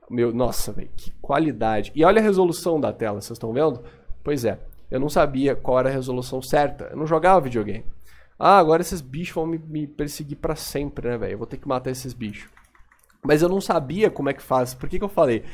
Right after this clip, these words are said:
Eu não sabia como é que faz pro personagem seguir o, o, o veículo. E você acha que eu ia desistir de fazer meu jogo por causa disso? Eu, literalmente, eu fisicamente coloquei o personagem em cima do helicóptero e torcia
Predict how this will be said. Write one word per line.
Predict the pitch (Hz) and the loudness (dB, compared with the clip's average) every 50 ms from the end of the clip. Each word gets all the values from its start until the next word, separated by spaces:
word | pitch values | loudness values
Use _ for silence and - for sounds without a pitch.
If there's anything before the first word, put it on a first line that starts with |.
| - - - | -12 -8 -4
Eu | 135 139 | -2 -2
não | 160 | 0
sabia | 165 - 165 151 143 165 202 202 | 2 2 2 2 4 2 2 2
como | 196 151 143 | 2 -2 -2
é | 139 | -2
que | - | -2
faz | - - 135 135 - | 2 4 4 4 4
pro | - 131 | -2 -6
personagem | - 135 127 - 127 120 123 127 127 | -6 -6 -4 -2 -2 0 0 -2 -2
seguir | - 127 120 113 123 127 | -6 -8 -8 -4 -4 -2
o, | 120 117 113 110 107 101 98 110 - _ _ _ _ _ _ _ | -2 -2 -2 -2 -4 -4 -6 -10 -12 _ _ _ _ _ _ _
o, | - 110 107 107 104 104 101 101 101 98 95 92 - _ _ _ _ _ | -6 -4 -2 0 0 0 0 0 0 -2 -2 -6 -8 _ _ _ _ _
o | 120 123 | -6 0
veículo. | 117 123 127 139 139 131 123 107 101 - - - - | 2 2 2 2 0 -4 -10 -12 -12 -14 -18 -12 -10
E | 160 | -4
você | 160 180 | 2 4
acha | 175 180 175 | 4 4 4
que | - 156 | 2 0
eu | 143 | 2
ia | 131 | 4
desistir | 127 127 127 120 127 - 139 | 4 2 2 0 -4 -4 -6
de | - - | -4 -2
fazer | 131 123 120 123 | -2 -2 -2 -2
meu | 120 113 113 | -2 -2 0
jogo | 120 123 123 123 | -2 -2 -4 -4
por | - | -6
causa | 127 120 117 120 | -6 -6 -6 -6
disso? | 127 165 165 127 - - - - - - - | -2 -2 -4 -4 -4 -10 -16 -18 -18 -10 -2
Eu, | - 139 151 160 156 - - | 2 2 2 2 0 -4 -6
literalmente, | - 196 208 - - 180 160 160 160 - | -6 -6 -2 2 2 4 4 2 2 2
eu | 165 160 | 0 0
fisicamente | - - - - - 311 359 370 269 196 185 214 202 - 202 170 156 147 151 151 170 180 - 180 | 0 -2 -12 -8 -4 -2 0 2 2 2 0 -2 0 4 4 4 4 4 2 0 -2 -4 -6 -6
coloquei | - 175 160 143 135 135 - 143 147 | -2 0 0 0 0 -2 -2 -2 -2
o | 143 | 0
personagem | 147 151 139 - - 131 123 123 131 - - - | -2 -4 -6 -4 -4 -2 0 0 0 -2 -4 -4
em | 180 185 | -4 -4
cima | 165 - - - - - 208 233 240 202 170 | -4 -4 -6 -8 -6 -6 -6 -2 -2 0 2
do | 160 | 2
helicóptero | 165 156 156 - - - - 151 147 - - 165 160 160 | 2 2 0 0 2 4 4 4 2 0 0 0 0 0
e | 165 - | -2 -2
torcia | - 180 185 180 160 - - - - 175 185 202 202 | 2 2 2 2 2 -2 -8 -8 -6 2 2 2 2